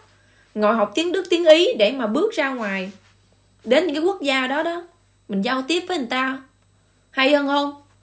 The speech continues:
Bảy năm nay rồi đó, tôi dành, thay vì tôi dành thời gian toàn bộ tôi đi học đại học để tôi tiến thân.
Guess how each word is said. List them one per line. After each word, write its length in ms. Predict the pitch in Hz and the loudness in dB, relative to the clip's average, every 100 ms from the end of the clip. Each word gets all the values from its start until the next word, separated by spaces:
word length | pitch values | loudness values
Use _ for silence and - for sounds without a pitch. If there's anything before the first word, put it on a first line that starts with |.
| _ _ _ _ _ _ _ _ _ _ | _ _ _ _ _ _ _ _ _ _
Bảy 260 | 185 180 277 | -4 0 2
năm 220 | 392 320 | 0 0
nay 220 | 294 277 | 2 2
rồi 80 | 277 | 2
đó, 180 | 233 311 - | 0 -2 -4
tôi 120 | 277 | -2
dành, 300 | 233 220 214 | 0 -2 -6
thay 200 | - 294 | -2 0
vì 140 | 277 240 | 0 -2
tôi 400 | 233 285 294 - | 0 0 -2 -6
dành 200 | - 220 | -4 -2
thời 140 | 226 220 | 0 0
gian 220 | 262 277 | 0 -2
toàn 280 | 269 214 208 | -2 0 0
bộ 180 | 202 214 | 0 0
tôi 100 | 269 | -2
đi 80 | |
học 180 | 277 220 | -4 -4
đại 180 | 208 208 | -4 -4
học 320 | 226 196 - - - - | -4 -6 -8 -20 -20 -8
để 120 | - 254 | -2 0
tôi 140 | 294 | 0
tiến 200 | 294 349 480 | 2 0 2
thân. 280 | 359 330 | 0 0